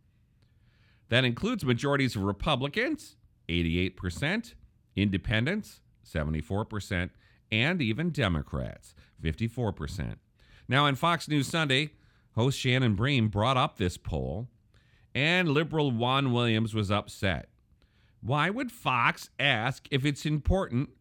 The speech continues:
for the D O J to probe Hunter when it's been doing so for years?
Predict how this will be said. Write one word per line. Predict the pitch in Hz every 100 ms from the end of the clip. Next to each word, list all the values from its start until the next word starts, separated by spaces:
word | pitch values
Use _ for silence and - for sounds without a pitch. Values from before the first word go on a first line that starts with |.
| _ _
for | 160 170
the | 170
D | 139 165 196
O | 190
J | 147 139
to | 135
probe | - 131 113
Hunter | 160 202 139 120 135 _ -
when | 156 156
it's | 139 - _
been | - 156 139
doing | 185 214 175
so | - 165
for | 160 175
years? | 160 190 220 151 65 - -